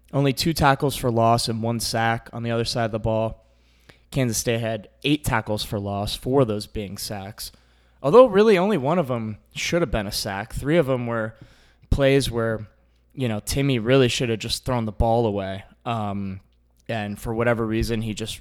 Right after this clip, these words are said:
ran around until he kinda got tired or someone tackled him. And then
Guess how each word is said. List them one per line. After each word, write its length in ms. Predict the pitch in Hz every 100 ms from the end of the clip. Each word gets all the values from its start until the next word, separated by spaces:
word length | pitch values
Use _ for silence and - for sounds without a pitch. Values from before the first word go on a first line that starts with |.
| - 92
ran 240 | 110 113 113
around 340 | 107 110 113
until 460 | 110 95 117 107 107
he 220 | 110 101 _
kinda 280 | - 110 110
got 280 | 92 104 -
tired 360 | - 110 113
or 80 | 104
someone 400 | - 117 110 101
tackled 480 | - 117 131 117 101
him. 180 | 107 113
And 100 | 113
then 200 | 117